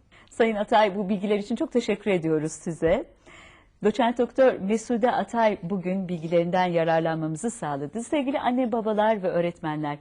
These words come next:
eğitim hakkından hiçbir çocuğu mahrum bırakamayız. Her çocuk farklılıklarıyla toplumu oluşturuyor ve geliştiriyor.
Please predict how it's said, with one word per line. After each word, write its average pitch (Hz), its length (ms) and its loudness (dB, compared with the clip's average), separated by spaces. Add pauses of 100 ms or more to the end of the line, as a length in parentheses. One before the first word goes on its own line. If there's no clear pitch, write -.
(340)
eğitim 349 300 0
hakkından 214 680 -2 (100)
hiçbir 370 500 0
çocuğu 247 500 -2
mahrum 202 440 -2
bırakamayız. 175 680 -4 (300)
Her 359 280 0
çocuk - 420 -6 (160)
farklılıklarıyla 233 1080 0 (160)
toplumu 170 400 -4
oluşturuyor 190 840 -2 (160)
ve 185 180 -2
geliştiriyor. 151 840 -6